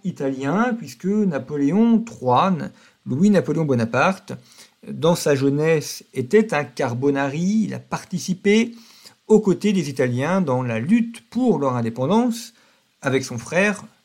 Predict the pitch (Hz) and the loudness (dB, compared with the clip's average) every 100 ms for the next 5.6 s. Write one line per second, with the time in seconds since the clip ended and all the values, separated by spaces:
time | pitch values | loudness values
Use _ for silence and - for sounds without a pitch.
0 | - 120 117 - 147 202 160 110 - _ | -16 -10 -4 0 2 2 0 -2 -10 _
1 | _ 139 123 - 156 156 117 101 98 _ | _ -18 -18 -14 -10 -4 -4 -4 -8 _
2 | _ - 123 120 117 139 147 127 110 98 | _ -16 -8 -4 0 2 4 2 -2 -6
3 | 92 - _ _ - 101 101 143 - 156 | -8 -14 _ _ -18 -16 -4 -2 -2 0
4 | 226 254 139 113 113 117 - 185 165 120 | 2 2 2 0 -2 -4 0 2 2 2
5 | 110 107 - - 113 104 | -2 -6 -10 -4 -4 -4